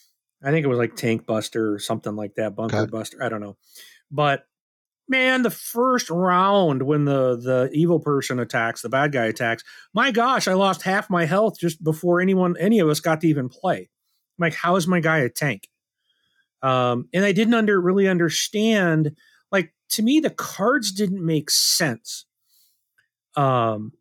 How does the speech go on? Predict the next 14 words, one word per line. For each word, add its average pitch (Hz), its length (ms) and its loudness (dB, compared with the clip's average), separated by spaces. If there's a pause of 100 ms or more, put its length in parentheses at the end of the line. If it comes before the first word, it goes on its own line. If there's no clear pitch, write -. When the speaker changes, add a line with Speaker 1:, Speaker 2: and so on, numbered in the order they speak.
(100)
Speaker 1:
and 180 120 2
again, 190 200 0
I 180 60 2
think 233 220 -2
it 320 40 2
was 190 100 2
because 143 500 0
there 135 180 2
really 131 360 0
was 123 240 -2
not 123 240 -2
a, 120 200 -2 (180)
I 147 100 0
was 156 320 2